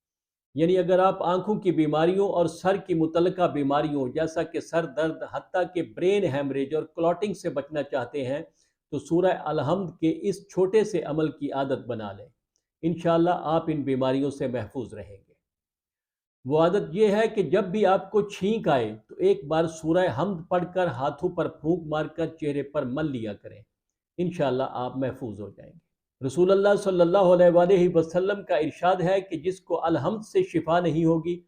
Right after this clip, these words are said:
اس کو کسی بھی چیز کے ساتھ نہیں ہوگی۔ اگر آپ چاہتے ہیں کہ بیماریوں سے محفوظ رہیں تو اپنے آپ کو ایک چھوٹی سی عادت ڈال لیں اور وہ یہ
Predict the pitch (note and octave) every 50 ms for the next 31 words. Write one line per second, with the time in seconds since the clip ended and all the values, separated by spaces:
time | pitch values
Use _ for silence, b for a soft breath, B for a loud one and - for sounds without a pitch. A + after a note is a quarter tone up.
0 | _ _ _ _ F3 F3 E3+ - _ - E3+ E3+ E3 - _ G#3 F3+ - A3+ A3
1 | F3+ D#3+ - - - D3+ C#3 B2+ - - D3 B2 - C3+ B2 A2+ A2 A2+ A2 G2
2 | A2 A2 G2+ G2+ F#2+ - _ _ _ _ _ _ _ - C3+ C3+ D#3+ D#3+ D#3+ D#3+
3 | - - F3 D#3 D#3+ D#3+ E3 G#3 G3+ F#3 G3+ G#3 G3+ - F3+ D3 D#3 D#3 D3+ D3+
4 | E3 F3+ F#3+ G3 F3+ - F#3+ F3 D#3+ D#3 D#3 C#3 - F3 F#3+ F#3 E3+ F#3 F3 E3+
5 | G3 G3+ - - _ _ _ _ _ - G3+ F3 E3+ - F#3 F3+ F3+ E3+ F3+ F#3+
6 | - - - F#3+ - - F#3 E3 - - - - F#3 F#3+ F#3 A3 A3+ A3 - F#3
7 | F3+ - D#3 D#3 D#3+ F3+ F3 C#3+ C3 C3+ B2+ B2 A#2+ A2+ A2+ G#2+ G#2+ - _ _
8 | _ _ - C3+ C3+ C3 C#3+ D3+ C3 B2+ F3+ G3 G#3